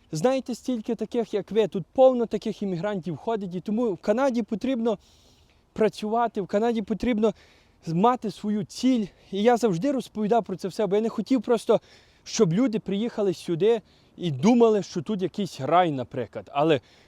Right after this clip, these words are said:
в мене така думка недавно прийшла і зайшла мені в голову про те, що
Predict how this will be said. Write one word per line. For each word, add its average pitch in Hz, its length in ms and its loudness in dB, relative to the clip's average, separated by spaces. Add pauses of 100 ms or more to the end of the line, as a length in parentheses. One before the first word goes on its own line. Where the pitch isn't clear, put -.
(160)
в 165 40 2
мене 294 220 4
така 269 260 0
думка 233 340 -2
недавно 202 400 0
прийшла 214 500 -2 (140)
і 160 120 -8
зайшла 180 380 0
мені 214 200 0
в 139 60 0
голову 202 420 4
про 151 180 -6
те, 262 180 0
що 175 260 0